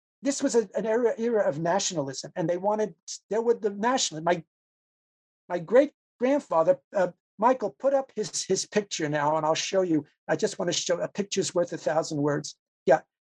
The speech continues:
He was an, a member of the Ottoman parliament. Look at those, um, medals on him from the Sultan, right? So he was totally involved with the economy, right? The Ottoman economy. And the, the, the,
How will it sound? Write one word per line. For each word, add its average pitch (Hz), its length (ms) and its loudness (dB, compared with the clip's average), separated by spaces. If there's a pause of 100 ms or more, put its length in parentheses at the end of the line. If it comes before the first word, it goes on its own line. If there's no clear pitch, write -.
(320)
He 302 180 0
was 302 200 0
an, 214 140 -6 (360)
a 202 80 -4
member 269 460 2
of 196 160 0
the 180 240 -10
Ottoman 233 540 0 (240)
parliament. 131 640 0 (320)
Look 269 220 0
at 302 160 -4
those, 233 500 0 (220)
um, 170 300 0 (300)
medals 185 640 -2
on 135 200 -4
him 131 240 -6
from 143 300 -4
the 147 80 -4
Sultan, 160 520 -2
right? 143 340 -2 (680)
So - 120 -4
he 269 200 -2
was 262 180 -4
totally 302 540 0
involved 196 580 -2
with 170 140 -18
the - 120 -18
economy, 143 640 -6
right? 156 260 0 (540)
The 196 160 -4
Ottoman 196 380 0
economy. 151 600 -6 (280)
And 175 180 -2 (420)
the, 202 220 2
the, 175 260 0 (120)
the, 185 180 2